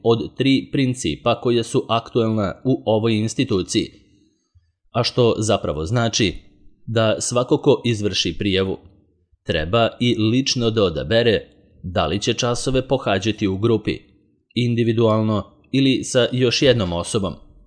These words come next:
to jest putem poluindividualne nastave. Sve to će morati kandidati da navedu kada se budu upisivali,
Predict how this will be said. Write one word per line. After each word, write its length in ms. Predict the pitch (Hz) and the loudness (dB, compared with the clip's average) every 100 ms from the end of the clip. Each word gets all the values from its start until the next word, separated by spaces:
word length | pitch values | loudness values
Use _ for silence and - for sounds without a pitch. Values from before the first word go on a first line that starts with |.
| _ - - _ | _ -20 -20 _
to 120 | 123 | 0
jest 400 | 117 117 - - | 2 2 0 -2
putem 380 | 131 135 117 85 - _ _ - | -2 2 0 -2 -8 _ _ 0
poluindividualne 1160 | 135 139 120 - 95 85 90 90 101 98 104 | 4 4 2 0 -2 -2 -4 -2 0 0 0
nastave. 580 | 107 98 - 113 101 - - - - - - - _ _ _ _ _ _ _ _ _ _ _ _ _ _ _ _ _ _ | 0 -2 -2 -2 -2 -4 -10 -14 -14 -14 -16 -20 _ _ _ _ _ _ _ _ _ _ _ _ _ _ _ _ _ _
Sve 460 | - - 117 131 131 | -12 -4 0 0 2
to 160 | 131 123 | 0 0
će 200 | - 113 | 0 0
morati 440 | 101 101 107 120 | 2 2 0 -2
kandidati 720 | 123 113 110 104 101 98 76 - _ - - | -2 0 2 2 0 -2 -2 -10 _ -20 -8
da 320 | 110 113 110 | 0 2 2
navedu 460 | 117 117 104 131 151 | 2 2 4 4 2
kada 260 | - 123 117 | 2 0 0
se 160 | 110 | 0
budu 240 | 92 95 92 | 0 0 0
upisivali, 720 | - 117 - 85 92 87 | 0 -2 0 0 0 -2